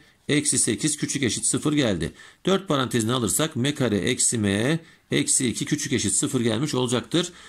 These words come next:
Çarpanlarını ayırırsak M eksi iki çarpı M artı bir küçük eşit sıfır gelmiş olur.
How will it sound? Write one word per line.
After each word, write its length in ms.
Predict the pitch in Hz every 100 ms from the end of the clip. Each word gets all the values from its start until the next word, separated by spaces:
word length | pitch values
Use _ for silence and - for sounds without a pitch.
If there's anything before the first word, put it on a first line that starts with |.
| -
Çarpanlarını 540 | - 170 170 165 151 139
ayırırsak 720 | 151 156 139 147 156 - 151
M 80 | 147
eksi 260 | 139 123
iki 200 | 123 -
çarpı 760 | - 139 123 - 101 110 143 156 - - _
M 220 | - 151 131
artı 340 | 98 - 95
bir 180 | 123 -
küçük 280 | - - 113
eşit 240 | 101 127
sıfır 260 | - 120 117
gelmiş 360 | 120 127 131
olur. 240 | 120 85